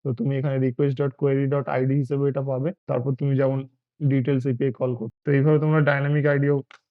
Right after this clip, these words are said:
আহ, ডাইনামিক রাউটও বানাতে পারো। এটা হলো, এটা তো দেখালাম। এখানে রিকোয়েস্ট ডট মেথড অনুযায়ী তুমি সুইচ কেস লিখতে পারো, যে গেট হলে আমি এইভাবে প্রসেস করব, পোস্ট হলে এইভাবে প্রসেস করব, পুট হলে এইভাবে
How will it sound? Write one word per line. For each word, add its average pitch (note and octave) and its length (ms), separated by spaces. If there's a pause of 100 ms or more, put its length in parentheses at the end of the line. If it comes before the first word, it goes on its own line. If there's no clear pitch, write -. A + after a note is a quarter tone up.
(160)
আহ, C#3 180
ডাইনামিক C#3 440
রাউটও C3 320
বানাতে A2+ 300
পারো। F3+ 220 (100)
এটা C#3+ 240 (100)
হলো, C3+ 200 (920)
এটা D3+ 200
তো D3 120
দেখালাম। C3 440 (140)
এখানে C#3+ 260
রিকোয়েস্ট D3 460
ডট D#3 160 (100)
মেথড D3+ 300
অনুযায়ী D3+ 460
তুমি C#3+ 320 (1300)
সুইচ D3+ 280
কেস D3+ 240
লিখতে C3 260
পারো, B2 200
যে B2 180
গেট C#3 340
হলে D3 180
আমি C#3+ 180
এইভাবে C#3 280
প্রসেস C#3 340
করব, D3 240 (180)
পোস্ট A3 300
হলে C3+ 140
এইভাবে C3 240
প্রসেস B2 340
করব, B2+ 240 (460)
পুট C#3 220
হলে C3+ 160
এইভাবে C3 240